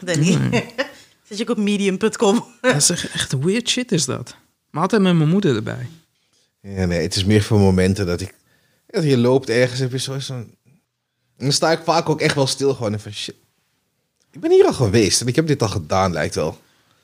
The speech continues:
Speaker 2: Nee, nee, ik, ik weet dan echt wat er gaat gebeuren. Net alsof je een beetje in de toekomst kan kijken of zo.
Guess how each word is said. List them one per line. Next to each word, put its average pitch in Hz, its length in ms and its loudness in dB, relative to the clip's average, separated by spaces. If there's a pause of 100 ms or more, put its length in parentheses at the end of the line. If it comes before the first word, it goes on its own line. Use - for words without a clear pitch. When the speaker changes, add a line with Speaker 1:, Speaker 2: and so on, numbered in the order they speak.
(160)
Speaker 2:
Nee, 135 160 -2
nee, 170 240 2
ik, 180 160 0
ik 180 100 0
weet 180 180 0
dan 180 180 -2
echt 170 240 -2
wat 170 200 0
er 165 60 0
gaat 156 180 0
gebeuren. 147 380 0
Net 143 120 2
alsof 160 260 0
je 180 60 0
een 165 100 2
beetje 160 240 0
in 160 60 4
de 147 100 -4
toekomst 175 300 -2
kan 131 140 -2
kijken 110 340 -6
of 113 60 -10
zo. 117 300 -10